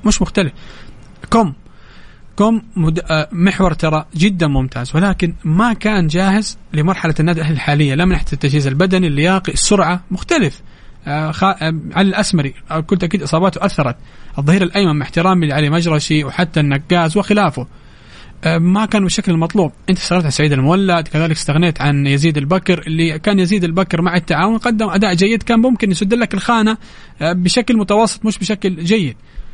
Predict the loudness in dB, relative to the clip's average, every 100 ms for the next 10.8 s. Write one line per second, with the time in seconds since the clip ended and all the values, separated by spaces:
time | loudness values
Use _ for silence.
0 | -16 -8 -2 0 0 0 0 0 0 -2
1 | -4 -2 0 2 2 2 0 -2 -8 -4
2 | 0 0 -2 -2 0 2 0 0 -4 0
3 | -2 0 -2 0 0 0 0 -2 -4 -2
4 | 0 0 -2 -6 -12 -18 -2 0 2 2
5 | 2 0 0 -2 -4 0 2 2 0 0
6 | 0 2 2 2 0 -2 0 0 -2 -6
7 | -14 -14 -2 0 2 0 2 0 2 0
8 | 0 0 -2 -8 -14 -16 -2 0 2 2
9 | 0 0 0 0 0 0 -2 -4 -6 0
10 | 0 0 0 -2 -2 -2 -2